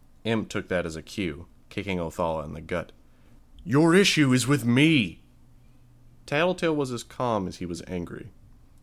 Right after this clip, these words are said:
"You're surprisingly upset. You'd think you'd be used to seeing your teammate taking some lumps in the course of your supervillain careers. You two are involved, aren't you? Makes sense, given how closely you've worked together."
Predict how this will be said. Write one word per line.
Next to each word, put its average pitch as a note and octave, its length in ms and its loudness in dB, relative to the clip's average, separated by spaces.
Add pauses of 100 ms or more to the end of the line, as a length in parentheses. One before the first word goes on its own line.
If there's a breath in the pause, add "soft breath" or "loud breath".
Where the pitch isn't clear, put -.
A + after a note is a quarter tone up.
(120)
"You're C#4 140 0
surprisingly F#3+ 680 -2
upset. - 480 -6 (640 soft breath)
You'd C4+ 240 -2
think G#2+ 540 -2
you'd D#3+ 280 -2
be E3+ 80 -4
used D#3 500 -2
to - 80 -2
seeing G#2 340 0
your F#2+ 100 -2
teammate G2 440 -4
taking G2+ 360 -4
some F2 240 -4
lumps E2+ 440 -2
in E2+ 120 -6
the F2 60 -6
course G#2+ 300 -4
of E2+ 120 -6
your D#2+ 80 -8
supervillain F#2 640 -6
careers. - 560 -8 (800)
You A#2+ 200 -4
two F2+ 220 -8
are D2+ 160 -6
involved, F#2 440 -2
aren't D3+ 240 -4
you? - 140 -12 (800 soft breath)
Makes C4 260 0
sense, - 480 -4 (380 soft breath)
given C#3+ 320 2
how B2+ 160 2
closely A2+ 580 0
you've D#2 180 -6
worked E2 200 -6
together." F2+ 420 -2